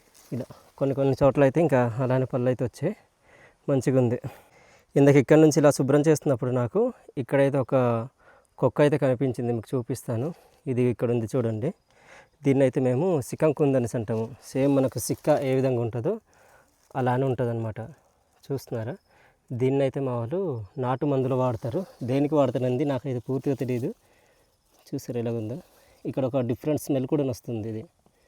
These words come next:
ఏదో స్మెల్ అలా వస్తుందన్నమాట. ఇగో ఇదైతే ఇంకా ఇలా శుభ్రం చేసిన తర్వాత ఇలా పైకి ఇంకా ఇంటికైతే వెళ్దాము. నిన్నటిది కూడా సగం ఉంది అటుపక్క, అదంతా కూడా తీసాక ఇంకా ఇంటికైతే వెళ్దాం.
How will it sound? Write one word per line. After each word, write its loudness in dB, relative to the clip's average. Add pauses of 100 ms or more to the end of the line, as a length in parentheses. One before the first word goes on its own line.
(1040)
ఏదో -8 (100)
స్మెల్ -8
అలా -6
వస్తుందన్నమాట. -10 (1300)
ఇగో -4 (240)
ఇదైతే -2
ఇంకా -2 (100)
ఇలా -4 (300)
శుభ్రం -2
చేసిన -2
తర్వాత -4
ఇలా -6
పైకి -8 (1400)
ఇంకా 0 (140)
ఇంటికైతే 2
వెళ్దాము. 0 (200)
నిన్నటిది 0
కూడా -2 (140)
సగం -4
ఉంది -4 (200)
అటుపక్క, -8 (240)
అదంతా -6
కూడా -4 (140)
తీసాక -10 (120)
ఇంకా -8 (720)
ఇంటికైతే 0
వెళ్దాం. -4